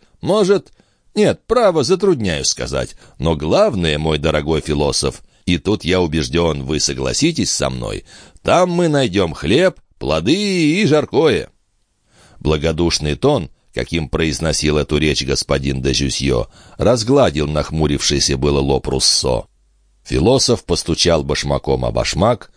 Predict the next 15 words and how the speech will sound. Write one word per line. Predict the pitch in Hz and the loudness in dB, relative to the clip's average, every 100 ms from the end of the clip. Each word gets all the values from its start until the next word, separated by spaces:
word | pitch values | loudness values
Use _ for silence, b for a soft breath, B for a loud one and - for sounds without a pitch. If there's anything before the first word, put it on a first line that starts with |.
| b b b | b b b
обтер | 73 - - 78 67 | -2 -2 0 0 2
руки, | 120 147 123 123 - b - | 2 2 2 0 0 b -2
и | 90 | -2
господин | 85 80 - 73 71 69 | 0 -2 0 0 0 0
де | 71 | 0
Жюсье | 65 67 73 87 127 131 120 | 0 -2 0 2 4 4 0
первым | - 123 92 78 | 2 2 2 -2
ступил | 69 - 71 78 76 | -4 -4 -2 0 0
на | 69 71 | 0 -2
мшистую | 71 85 80 - 73 | 0 0 0 -2 -4
тропку, | 71 76 78 - 71 69 b b b | 0 0 0 -2 -2 -2 b b b
которая, | 67 69 82 80 76 73 | -2 0 2 2 2 0
извиваясь | 69 62 69 78 90 78 - | -2 -2 0 2 2 0 -2
между | 73 64 69 | -4 -2 -2
каштанами, | 64 64 - 107 117 104 98 | -2 -4 0 0 2 0 0